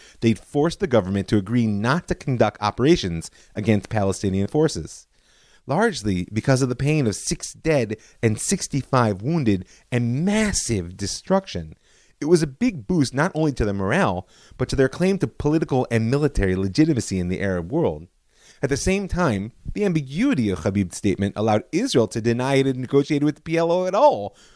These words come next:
or whether there was even a ceasefire against their mortal enemies. When asked whether he regarded the agreement as a ceasefire, Begin's press advisor, Uri Porat, replied, "You can call it what you like. For me,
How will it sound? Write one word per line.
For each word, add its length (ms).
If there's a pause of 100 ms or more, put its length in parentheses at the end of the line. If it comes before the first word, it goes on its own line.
(140)
or 460 (240)
whether 240
there 100
was 180
even 240
a 40
ceasefire 760 (180)
against 440
their 160
mortal 520
enemies. 640 (500)
When 160
asked 360
whether 160
he 140
regarded 340
the 80
agreement 300
as 120
a 40
ceasefire, 500 (480)
Begin's 480
press 300
advisor, 420
Uri 160
Porat, 320
replied, 480 (380)
"You 80
can 160
call 240
it 80
what 160
you 40
like. 360 (260)
For 80
me, 360